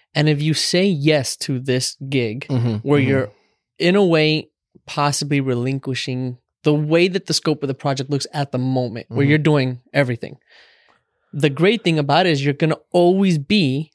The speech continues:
Speaker 1: the expert, which means anytime something gets a little bigger than what that crew can handle,
Speaker 2: Yeah.
Speaker 1: comes right back to you.
Speaker 2: Yep.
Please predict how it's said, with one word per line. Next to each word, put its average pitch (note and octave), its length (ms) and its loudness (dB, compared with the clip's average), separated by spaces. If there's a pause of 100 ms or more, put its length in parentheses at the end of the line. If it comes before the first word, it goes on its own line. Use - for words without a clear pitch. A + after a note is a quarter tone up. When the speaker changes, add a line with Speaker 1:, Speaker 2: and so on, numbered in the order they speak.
Speaker 1:
the D3 320 0
expert, - 480 -4 (320)
which C#3+ 160 -2
means D#3 320 2 (220)
anytime E3 800 0
something D3 420 -2
gets C#3 200 -2
a - 20 -6
little C#3+ 240 2
bigger C#3 380 0
than C3 180 -2
what - 220 -4
that - 220 -2
crew D#3 260 -2
can C3 160 -4
handle, C#3 480 -2
Speaker 2:
Yeah. G2 240 0 (160)
Speaker 1:
comes C#3 180 2
right C3 140 2
back B2 220 0
to C3 100 -8
you. A#2+ 160 -2
Speaker 2:
Yep. G#2+ 200 -2